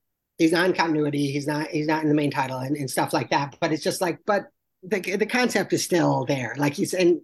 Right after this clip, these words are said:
and now it's like, he's like Obi-Wan Kenobi in the Star Wars movies, where his, like, absence is so palpable, you know what I mean? And, um, and though he's not, like, glowing, like, in the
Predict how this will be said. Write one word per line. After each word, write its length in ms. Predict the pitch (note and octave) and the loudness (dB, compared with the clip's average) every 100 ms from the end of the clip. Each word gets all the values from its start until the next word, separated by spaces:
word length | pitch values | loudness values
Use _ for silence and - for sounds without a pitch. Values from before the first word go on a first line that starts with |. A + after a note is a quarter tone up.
| - | 0
and 80 | E3+ | 2
now 280 | F#3+ A3 | 4 4
it's 180 | F#3+ - | 2 0
like, 320 | D#3 C#3 B2+ - - - | -4 -4 -6 -14 -12 -2
he's 100 | E3+ | 0
like 160 | F3+ | 4
Obi-Wan 400 | F#3+ F3+ F3 E3 | 4 6 4 4
Kenobi 400 | D#3+ E3 F#3+ E3 | 4 4 4 4
in 80 | C#3 | 2
the 120 | C#3+ | -2
Star 280 | - E3+ G3 | -2 0 0
Wars 220 | E3+ C#3+ | 0 -4
movies, 340 | C3+ B2+ B2+ C3+ | -6 -10 -10 -6
where 120 | C#3+ | -6
his, 120 | C3 | -4
like, 140 | C#3+ - | -8 -6
absence 580 | D3 E3 F3 - C#3+ B2+ | -2 0 0 -2 -8 -8
is 140 | C#3 E3 | -8 -6
so 100 | C#3+ | -4
palpable, 580 | C#3 D#3+ E3 E3 - | -4 -2 -2 -2 -2
you 120 | D3+ D#3+ | 0 2
know 80 | |
what 80 | D#3 | 2
I 40 | D3+ | 0
mean? 200 | E3 D#3 | 0 0
And, 220 | C#3 - _ _ _ - | -4 -8 _ _ _ -4
um, 580 | D3 C3 B2+ A#2+ A2 B2 _ _ - - _ _ _ _ _ _ _ _ _ | 0 0 0 -2 -6 -12 _ _ -20 -20 _ _ _ _ _ _ _ _ _
and 480 | C#3 C#3+ C#3 C3 B2 - _ _ _ _ G3 | -2 -2 0 -2 -6 -10 _ _ _ _ 2
though 80 | |
he's 100 | E3+ | 4
not, 140 | F3+ D3+ | 4 0
like, 180 | C3+ B2+ | -2 -2
glowing, 580 | C#3+ C#3 C3+ D3+ D#3+ - _ _ _ - | -2 -2 0 0 0 -4 _ _ _ -10
like, 260 | D#3 C#3 - - - | -8 -8 -10 -12 -6
in 120 | C#3 | -4
the 120 | B2+ | -6